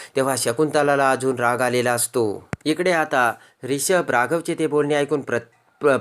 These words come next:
पटकन आता राघवला मिठी मारतो आणि म्हणतो, "Thank you दादा, तू माझ्यासोबत आहे." तर लगेचच राघव म्हणतो, "रिषभ, तू काही काळजी करू नको, मी तुझ्यासोबत आहे." राघव म्हणतो की, "पण तू एक गोष्ट लक्षात ठेव रिषभ,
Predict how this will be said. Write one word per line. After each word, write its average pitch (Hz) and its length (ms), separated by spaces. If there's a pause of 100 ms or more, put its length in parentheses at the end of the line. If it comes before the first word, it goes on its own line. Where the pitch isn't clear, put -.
(140)
पटकन 156 340
आता 151 200
राघवला 135 380
मिठी 147 240
मारतो 139 340
आणि 139 180
म्हणतो, 135 260
"Thank 120 340
you 147 100
दादा, 135 320
तू 135 140
माझ्यासोबत 123 680
आहे." 123 440 (340)
तर 170 180
लगेचच 139 420
राघव 131 300
म्हणतो, 131 260
"रिषभ, 120 240 (100)
तू 143 60
काही 127 220
काळजी 120 320
करू 131 220
नको, 131 240
मी 127 160
तुझ्यासोबत 123 680
आहे." 113 480 (200)
राघव 131 260
म्हणतो 185 220
की, 180 120
"पण 165 180
तू 156 140
एक 151 160
गोष्ट 143 280
लक्षात 127 400
ठेव 156 220
रिषभ, 147 320